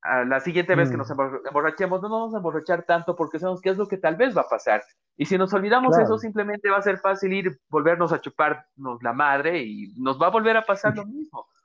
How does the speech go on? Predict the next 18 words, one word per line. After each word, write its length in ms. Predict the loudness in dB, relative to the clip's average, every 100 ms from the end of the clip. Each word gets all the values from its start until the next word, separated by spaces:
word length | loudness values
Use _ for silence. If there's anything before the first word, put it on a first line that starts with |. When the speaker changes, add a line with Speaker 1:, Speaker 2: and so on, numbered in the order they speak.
| _
Speaker 1:
O 100 | -4
sea, 140 | 2 4
lo 100 | 6
que 80 | 6
tú 60 |
Speaker 2:
Claro. 100 | 6
Speaker 1:
dices 240 | 2 -2 -8
es 80 | -10
cierto. 420 | -6 -6 -6 -12 -14 _ _
Tenemos 340 | -4 -2 -2 -2
que 100 | -4
aprender 560 | -2 -4 -2 2 2
de 100 | 2
las 200 | 0 0
cosas 400 | -2 -2 0 -2
malas 400 | -2 0 2 0 -2
que 80 |
ocurrieron, 600 | -10 -8 -10 -4 -4 -4